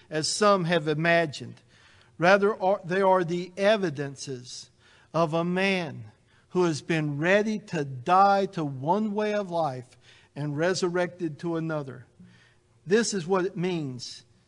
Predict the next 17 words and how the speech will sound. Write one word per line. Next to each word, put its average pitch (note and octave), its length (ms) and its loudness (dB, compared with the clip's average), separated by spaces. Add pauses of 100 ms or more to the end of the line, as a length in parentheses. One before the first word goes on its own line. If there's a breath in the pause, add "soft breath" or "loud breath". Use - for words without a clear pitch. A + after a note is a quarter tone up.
(140)
to D#3 80 -6
become D3+ 760 -4 (380)
a C#3+ 140 -6
Christian. C#3 640 -10 (340 soft breath)
Have F#3 220 -2
you F#3 160 -4
died D3+ 760 2
to E3+ 120 -6
the D#3+ 100 -6
world? D#3+ 460 -6
I G#3+ 180 0
ask A3 320 -4
you E3 160 -4
that D3 320 -6
in D#3+ 220 -8
closing D#3+ 640 -4
tonight. C#3+ 480 -10